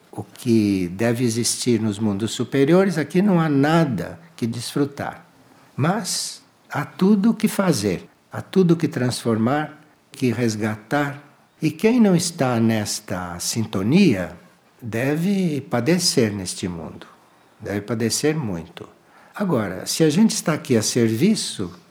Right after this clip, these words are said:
então está por tudo. Fazer-se alheio às coisas do mundo. Porque se você não estiver alheio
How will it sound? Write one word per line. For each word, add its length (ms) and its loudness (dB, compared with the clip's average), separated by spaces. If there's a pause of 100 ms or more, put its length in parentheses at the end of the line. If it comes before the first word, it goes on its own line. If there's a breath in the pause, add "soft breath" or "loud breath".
(160)
então 480 -2 (140)
está 240 -4
por 240 -2
tudo. 460 0 (1040 soft breath)
Fazer-se 600 2
alheio 920 4
às 180 -10
coisas 480 0
do 160 -2
mundo. 480 -4 (560 soft breath)
Porque 240 -2
se 140 -2
você 320 2
não 100 8
estiver 520 2
alheio 840 4